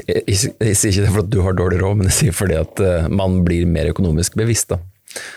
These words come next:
Eh, og da tenker man at, eh, ok, men da har jeg kanskje ikke behov for de to, jeg rekker ikke å se på alt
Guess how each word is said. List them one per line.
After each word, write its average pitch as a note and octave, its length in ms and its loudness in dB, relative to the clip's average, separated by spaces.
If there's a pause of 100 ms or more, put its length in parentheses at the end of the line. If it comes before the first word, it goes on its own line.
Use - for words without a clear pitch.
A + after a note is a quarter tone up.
(160)
Eh, F2+ 480 0
og F2+ 140 0
da E2 100 0
tenker D#2 240 -2
man C#2+ 140 -2
at, - 100 -12
eh, D#2 300 0
ok, F#2 80 0 (100)
men F2+ 80 0
da D#2 140 0
har C#2 100 0
jeg - 60 -4
kanskje A2+ 240 0
ikke G2+ 100 0
behov D#2 240 -2
for D#2+ 160 -2
de C#2 160 -2
to, D#2+ 160 -2
jeg D2 140 0
rekker - 160 -8
ikke - 80 -2
å - 80 -2
se - 180 -2
på F2+ 160 -4
alt - 340 -6